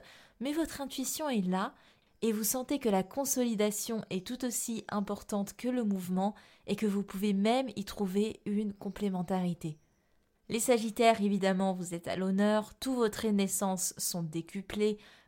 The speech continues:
Vous aurez alors un peu de mal à être raisonnable, très peu de restrictions pour vous.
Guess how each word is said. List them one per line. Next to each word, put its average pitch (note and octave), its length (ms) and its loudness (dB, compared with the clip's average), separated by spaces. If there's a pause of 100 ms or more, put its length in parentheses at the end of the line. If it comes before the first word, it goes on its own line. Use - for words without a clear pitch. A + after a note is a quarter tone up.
(140)
Vous A3+ 220 0
aurez B3 260 4
alors G#3+ 300 4
un G#3+ 100 2
peu G3 180 -6
de G3 120 -2
mal G#3+ 400 2
à - 160 0
être F#3+ 140 -4
raisonnable, G3+ 840 0 (340)
très B3+ 220 0
peu A#3+ 160 -2
de G#3 100 2
restrictions G3+ 640 -2
pour F#3+ 180 -2
vous. G#3 340 -2